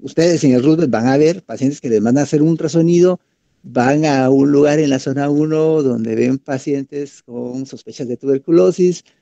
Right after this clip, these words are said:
el ultrasonido cuesta treinta y cinco quetzales, pero dan dos fotitas incluso más pequeñas que lo que estamos viendo aquí en la diapositiva, y apenas se logra divisar algo. Realmente no vale la pena que el paciente invierta su tiempo y gaste, aunque sea más barato, en eso.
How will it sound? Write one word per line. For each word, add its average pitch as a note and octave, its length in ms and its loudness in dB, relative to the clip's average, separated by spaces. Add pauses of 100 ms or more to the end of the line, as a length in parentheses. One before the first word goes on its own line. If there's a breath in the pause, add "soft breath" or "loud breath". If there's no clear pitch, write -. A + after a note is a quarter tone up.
(400)
el B2+ 200 -6
ultrasonido C3 460 2
cuesta C#3+ 220 -2
treinta B2+ 260 -2
y A#2 80 -6
cinco C#3+ 300 0
quetzales, D#3 500 0
pero B2 340 0
dan A#2+ 400 0
dos B2+ 220 2
fotitas C#3+ 540 -4
incluso C3 320 0
más B2+ 160 0
pequeñas C#3+ 420 0
que A2 80 -2
lo A2+ 80 0
que - 60 -20
estamos C3+ 260 0
viendo C3+ 200 4
aquí C3 120 -2
en C3+ 80 2
la C3+ 80 2
diapositiva, B2 680 -6
y A2+ 160 -10 (560 soft breath)
apenas F3+ 480 0
se C3+ 100 2
logra D3 280 2
divisar C3 480 0
algo. G3 320 2
Realmente D3 640 0
no C#3+ 160 2
vale C3+ 180 2
la C3+ 160 -2
pena C#3+ 200 -6
que C3+ 80 -8
el B2 40 -8
paciente B2+ 540 -6
invierta C3 520 -10
su C#3+ 140 -10
tiempo C#3+ 360 -6
y A#2+ 80 -2
gaste, B2 320 -2
aunque A#2 220 -6
sea C#3 180 0
más C#3+ 260 0
barato, D3 380 0
en C3+ 180 2
eso. - 280 0